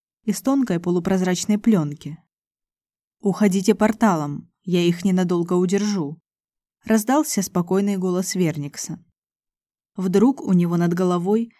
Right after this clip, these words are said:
со свистом пронеслось какое-то жуткое существо с прозрачными узкими крыльями. Вир тут же слетел с лошади и перекатился на бок. Резкое шипение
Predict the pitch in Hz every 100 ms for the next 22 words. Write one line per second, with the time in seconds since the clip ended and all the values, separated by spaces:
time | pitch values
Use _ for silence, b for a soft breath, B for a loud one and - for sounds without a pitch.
0 | b b 208 208 214 247 - 190 180 185
1 | 190 185 226 240 233 - 190 196 202 208
2 | 214 208 214 - 214 214 226 - 240 -
3 | 165 147 - _ _ _ - - 202 196
4 | 226 233 190 175 185 185 - 226 247 220
5 | 175 151 143 143 165 - _ _ _ _
6 | _ _ 208 254 247 220 214 208 208 214
7 | 214 208 - 247 254 196 175 175 196 196
8 | 208 220 214 - 254 220 147 147 - _
9 | _ _ _ _ _ 202 196 185 202 190
10 | - 190 196 214 214 190